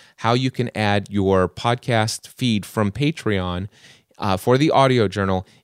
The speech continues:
inside of the Apple Podcasts app, the Overcast app, or even Pocket Casts. Check it out,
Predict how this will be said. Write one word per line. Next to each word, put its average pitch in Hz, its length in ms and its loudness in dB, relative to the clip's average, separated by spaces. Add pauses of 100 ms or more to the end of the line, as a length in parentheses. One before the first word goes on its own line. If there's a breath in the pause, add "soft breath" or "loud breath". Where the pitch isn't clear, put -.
inside 120 360 0
of 98 100 -4
the - 140 -4
Apple 92 300 -4
Podcasts 139 720 -2
app, 135 280 0 (380 soft breath)
the 104 280 -2 (100)
Overcast 147 920 2 (140)
app, 131 420 -4 (320 soft breath)
or 156 300 6
even 120 380 -2
Pocket - 580 -4
Casts. - 800 -10 (360 soft breath)
Check 156 220 2
it 156 80 2
out, 127 300 2